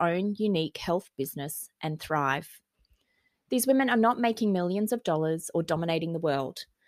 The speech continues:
but they are certainly making a difference to their clients' lives and living their true purpose of serving and helping others in need. Also in this podcast, I will be sharing hints and tips on how to be a successful healthpreneur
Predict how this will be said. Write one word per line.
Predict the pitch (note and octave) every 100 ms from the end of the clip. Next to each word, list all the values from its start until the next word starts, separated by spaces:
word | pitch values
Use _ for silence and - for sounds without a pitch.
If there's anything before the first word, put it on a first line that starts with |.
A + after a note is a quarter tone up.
| _
but | - E3
they | E3+
are | D#3+
certainly | D#3+ - F#3+ A3
making | A3+ F#3+ F#3 G3+
a |
difference | F#3 E3+ - F3+ - -
to | E3+
their | D#3
clients' | - F3+ G3 - F#3+
lives | D#3 D3+ D3+ D#3 -
and | E3
living | E3 E3 D3+
their | C#3+
true | - - A#3+
purpose | - D#3 D3+ D3 D3+ - -
of | D3
serving | - F3 D#3+ F3 F3 G3 -
and | G3 F#3+
helping | D#3+ D3 D#3+
others | D3 D3 C#3+
in | D3 D3
need. | D#3 C#3 C3 - _ _ _ _ _ _ _ _ _
Also | - E4 D4
in | A#3
this | F3+
podcast, | - E3 E3+ F#3 E3 D#3+ -
I | F3
will | E3+
be | E3+ E3+
sharing | - F3+ E3+ E3+
hints | - C4 D4 - - - _
and | B3 A#3+
tips | - F3 - - - -
on | F3
how | F3+ E3+
to | E3+
be | F3+ E3
a |
successful | - - - A3 A3 - G3+
healthpreneur | E3 - - D#3+ D3 D3+